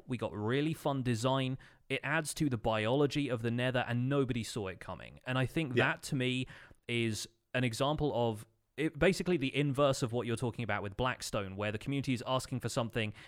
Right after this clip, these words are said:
Speaker 1: and in a kind of monkey's paw way, you feel like Mojang adds it in a way that you don't feel like you can use. Striders are the opposite of that. Striders are like, "Hey, wow, there's this really neat new thing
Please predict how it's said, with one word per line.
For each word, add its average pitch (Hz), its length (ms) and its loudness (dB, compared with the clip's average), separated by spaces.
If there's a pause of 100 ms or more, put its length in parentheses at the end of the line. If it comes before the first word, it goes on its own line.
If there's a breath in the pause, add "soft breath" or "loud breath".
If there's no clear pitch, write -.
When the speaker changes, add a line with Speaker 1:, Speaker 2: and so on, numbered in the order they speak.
(140)
Speaker 1:
and 123 160 0
in 117 140 2
a 120 60 2
kind 120 180 0
of 110 60 0
monkey's 151 340 2
paw 120 240 4
way, 110 220 4
you 107 260 -2
feel 120 240 2
like 107 240 0
Mojang 110 460 0
adds 107 320 -2
it 104 260 -2
in 110 140 -2
a 107 40 0
way 107 160 2
that 104 160 -4
you 107 120 -6
don't 110 240 0
feel 113 180 -2
like 107 180 0
you 123 60 0
can 110 160 -4
use. 120 400 -2 (320 loud breath)
Striders 160 500 2
are 151 60 4
the 127 120 4
opposite 101 340 2
of 90 60 -6
that. 95 200 -2
Striders 131 460 2
are 117 120 4
like, 104 280 0
"Hey, 214 160 0
wow, 175 420 4
there's 120 140 0
this - 180 -4
really 202 540 0 (240 loud breath)
neat 170 500 -4
new 170 360 -2
thing 123 540 -2